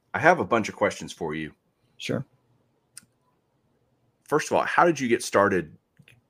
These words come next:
Speaker 1: into Unopened? Like, why, what's the attraction for you? Why do you love it so much?
Speaker 2: Mm-hmm.
Speaker 1: You know, what's your collecting history a little bit? Kinda tell people that story.
Speaker 2: Sure. Uh,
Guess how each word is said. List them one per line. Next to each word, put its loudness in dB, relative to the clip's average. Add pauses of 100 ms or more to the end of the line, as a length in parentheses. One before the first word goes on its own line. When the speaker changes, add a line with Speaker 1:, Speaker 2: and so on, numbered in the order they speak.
(160)
Speaker 1:
into 0
Unopened? -6
Like, -4
why, 4
what's 0
the 4
attraction 2
for -10
you? -4
Why -2
do -4
you -2
love -4
it -6
so -8
much? -10 (260)
Speaker 2:
Mm-hmm. 2
Speaker 1:
You -6
know, -6
what's -2
your -8
collecting -6
history -6
a -4
little -8
bit? -6
Kinda -8
tell -6
people -10
that -10
story. -12 (440)
Speaker 2:
Sure. 4
Uh, 8